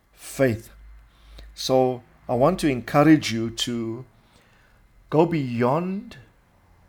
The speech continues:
the people you would normally invite and hang out with over meals. Sow kindness, sow hospitality. If you sow hospitality,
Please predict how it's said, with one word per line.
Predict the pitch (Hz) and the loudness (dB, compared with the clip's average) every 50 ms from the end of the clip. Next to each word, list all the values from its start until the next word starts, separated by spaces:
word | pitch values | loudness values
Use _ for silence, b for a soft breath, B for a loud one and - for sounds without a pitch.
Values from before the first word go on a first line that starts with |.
| _ _ _ | _ _ _
the | _ _ _ | _ _ _
people | - - 165 165 165 156 139 | -10 -8 -8 -6 -4 -4 -4
you | 127 120 | -2 -4
would | 117 104 | -4 -4
normally | 113 113 120 135 160 156 160 | -2 -2 -2 -2 -2 -4 -4
invite | 156 143 104 113 110 110 107 107 - - - _ _ _ _ _ _ _ - | -4 -4 -6 -6 -6 -6 -8 -10 -14 -18 -20 _ _ _ _ _ _ _ -10
and | 117 98 | -8 -6
hang | 98 117 127 - 113 | -4 -4 -2 -2 -2
out | 107 - - | -2 -2 -4
with | - - - - _ _ b b b b b b | -8 -14 -14 -16 _ _ b b b b b b
over | - 127 127 110 117 110 | -4 -4 -2 -2 -4 -4
meals. | 113 117 120 117 104 - - - - - - - _ _ _ _ _ _ _ _ _ _ _ _ _ _ _ | -4 -4 -4 -6 -8 -10 -12 -16 -18 -18 -18 -20 _ _ _ _ _ _ _ _ _ _ _ _ _ _ _
Sow | - - - - - - - 185 175 160 131 113 104 101 107 - _ _ _ _ _ _ _ _ _ _ _ _ _ _ _ _ _ _ _ _ _ _ | -12 -8 -6 -4 -4 -2 0 2 2 2 2 0 -2 -6 -10 -18 _ _ _ _ _ _ _ _ _ _ _ _ _ _ _ _ _ _ _ _ _ _
kindness, | - - 151 131 127 120 110 113 110 104 | -6 -4 -4 -4 -4 -6 -10 -12 -12 -10
sow | - - 185 190 165 | -4 -2 0 2 4
hospitality. | 127 139 151 147 - - 135 - - 131 123 123 113 110 - - - - _ b b b b b b b b _ | 6 6 4 4 2 -4 -6 -2 0 0 0 0 -2 -6 -10 -14 -18 -20 _ b b b b b b b b _
If | - 107 113 | -10 -6 -6
you | 131 | -4
sow | 110 - - 208 220 165 | -4 0 2 4 6 6
hospitality, | 139 143 139 - - 139 - - 120 127 123 117 117 - 123 127 120 | 6 6 4 2 -4 -8 -4 -2 -2 -2 -2 -4 -6 -8 -10 -10 -10